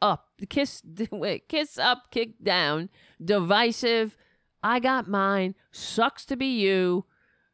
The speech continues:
divide and conquer strategy. You gotta be fine with it. You gotta be a dupe for it.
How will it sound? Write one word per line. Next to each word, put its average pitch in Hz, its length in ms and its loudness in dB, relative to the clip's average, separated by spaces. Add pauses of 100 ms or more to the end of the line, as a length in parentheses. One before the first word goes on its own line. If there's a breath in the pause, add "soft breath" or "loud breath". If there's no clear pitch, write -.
(160)
divide 233 520 2
and 247 180 -2
conquer 175 720 -2 (600)
strategy. - 920 -8 (1700)
You 226 120 -6
gotta 254 160 0
be 254 120 -4
fine 269 340 -2
with 233 140 0
it. - 20 -2
You 240 60 -2
gotta 359 180 0
be 247 180 2
a 247 60 4
dupe 330 420 0
for 165 300 2
it. 123 140 -2